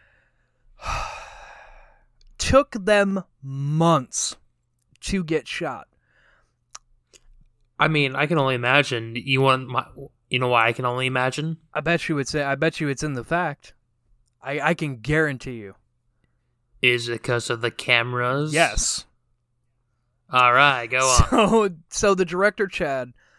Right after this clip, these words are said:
Speaker 1: uh, he was warned right off the gate that this was a scene that absolutely would not work.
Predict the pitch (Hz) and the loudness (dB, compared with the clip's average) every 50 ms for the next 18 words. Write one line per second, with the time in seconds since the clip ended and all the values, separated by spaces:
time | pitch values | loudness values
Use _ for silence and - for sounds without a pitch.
0 | _ _ _ _ _ - 151 156 147 139 156 233 247 254 254 196 170 175 170 185 | _ _ _ _ _ 0 2 2 2 2 2 2 2 2 2 2 0 -2 -2 2
1 | 208 214 175 139 117 107 95 - _ _ _ _ _ _ _ _ 147 143 151 185 | 2 2 2 2 0 -6 -12 -20 _ _ _ _ _ _ _ _ -12 -2 2 4
2 | 190 202 208 185 196 190 - - 170 151 160 147 147 135 - 147 120 - 156 - | 4 4 4 4 2 2 0 -2 -4 -2 -2 -2 -2 -4 -6 -8 -6 -4 -6 -6
3 | - 180 175 170 151 - - 160 147 139 127 123 - _ _ _ _ _ _ _ | -6 -8 -8 -8 -8 -6 -6 -6 -6 -6 -6 -8 -10 _ _ _ _ _ _ _
4 | _ _ _ _ _ _ _ _ 185 202 196 180 - - 220 202 185 170 165 165 | _ _ _ _ _ _ _ _ 2 2 2 2 0 -2 -2 -2 -2 -2 -2 -4
5 | 156 147 151 151 147 147 143 139 131 127 120 107 92 - - - | -2 -2 -2 -2 -2 -2 -4 -6 -6 -10 -12 -14 -14 -16 -20 -20